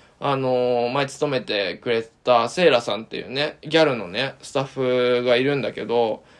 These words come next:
あのー、セイラさんからね、「あの、最近いいエステ見つけたんで、あのー、紹介したいです」って言ってくれて、で、紹介してもらって、来週また月曜日、また違うエステ行ってくるんだけど、そうそうそうそう。顔研究家ですからね。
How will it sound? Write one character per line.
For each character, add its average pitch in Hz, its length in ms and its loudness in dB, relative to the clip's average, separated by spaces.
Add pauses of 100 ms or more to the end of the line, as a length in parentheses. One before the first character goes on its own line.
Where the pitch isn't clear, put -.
(100)
あ 131 220 -2
の 127 840 -2
ー、 135 40 -8
セ 156 180 2
イ - 40 4
ラ 117 100 2
さ 110 140 -6
ん 113 100 -10
か - 100 -6
ら - 100 -6
ね、 123 280 -4
「あ 131 60 -4
の、 123 80 -4
最 165 180 0
近 160 160 -6
い 185 180 0
い 123 40 0
エ 123 60 -4
ス 131 100 -14
テ - 80 -12
見 110 140 -10
つ - 100 -18
け - 100 -6
た 120 140 0
ん 104 120 -6
で、 107 400 -4
あ 120 180 -4
の 110 220 -6
ー、 - 20 -8
紹 160 240 -2
介 160 180 2
し 156 60 -4
た 160 100 4
い 135 80 2
で 117 80 -6
す」 - 180 -8 (160)
っ - 20 -
て - 260 -10
言 135 140 -2
っ - 20 -6
て 139 100 -6
く 139 80 0
れ 139 100 2
て、 160 400 0
で、 160 60 -6
紹 175 180 0
介 175 140 0
し 175 40 -8
て 175 60 -4
も 165 80 -2
ら 156 60 0
っ 151 80 -6
て、 170 120 2
来 143 160 2
週 151 120 -4
ま 143 140 -4
た 135 80 -4
月 131 240 -2
曜 127 120 0
日、 92 180 -10 (220)
ま 135 100 -4
た 135 80 -6
違 160 260 4
う 151 40 8
エ 135 80 6
ス - 120 -10
テ 90 60 -6
行 95 100 -12
っ - 20 -16
て 131 80 -8
く 135 100 -4
る 110 80 -4
ん - 40 -10
だ - 80 -14
け - 100 -14
ど、 - 220 -12 (360)
そ 131 200 -2
う - 20 -4
そ 117 200 -8
う 95 40 -12
そ - 140 -14
う - 40 -10
そ - 120 -18
う。 - 40 -18 (460)
顔 175 300 2
研 170 240 0
究 151 160 2
家 143 80 4
で 135 80 2
す 131 100 -8
か 101 80 -6
ら 82 80 -8
ね。 82 320 -12